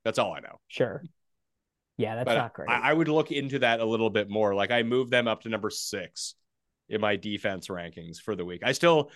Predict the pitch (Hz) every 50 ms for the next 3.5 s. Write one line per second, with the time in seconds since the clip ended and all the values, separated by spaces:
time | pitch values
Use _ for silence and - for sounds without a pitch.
0 | - _ 147 147 - - - 196 190 190 180 165 170 147 117 - 131 131 135 131
1 | - - - _ _ - - 135 131 127 135 139 139 123 120 113 98 107 107 104
2 | 104 101 98 85 - 101 90 - 95 92 87 92 90 82 98 95 92 92 90 87
3 | 82 87 87 87 - 92 90 92 87